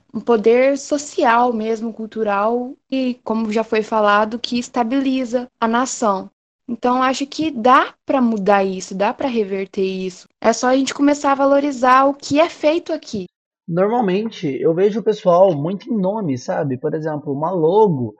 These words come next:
Speaker 2: E, por exemplo, vê uma logo de uma DreamWorks ou então uma logo da Warner Bros. e já fala que o filme vai ser ótimo, sem assistir.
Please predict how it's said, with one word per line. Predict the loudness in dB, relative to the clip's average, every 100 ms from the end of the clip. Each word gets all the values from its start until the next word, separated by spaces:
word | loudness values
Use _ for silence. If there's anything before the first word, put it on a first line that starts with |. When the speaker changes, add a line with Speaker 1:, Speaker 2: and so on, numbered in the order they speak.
| _ _
Speaker 2:
E, | -2 0 2
por | 2
exemplo, | 0 -2 0
vê | 0
uma | 2 0
logo | 0 0 0
de |
uma | 0 -2
DreamWorks | -2 -4 -4 -2 2 2 0 -2
ou | -4
então | -2 -2
uma | 0
logo | 2 2 2
da | 2 4
Warner | 2 2 -2 -2
Bros. | -4 0 0
e | -2
já | -6
fala | -2 -2
que | -2
o | -6
filme | -6 -4
vai | -4
ser | -2 2
ótimo, | 6 6 6 2 -2 -8
sem | -4 -4
assistir. | -4 -6 -16 -14 -4 -2 -2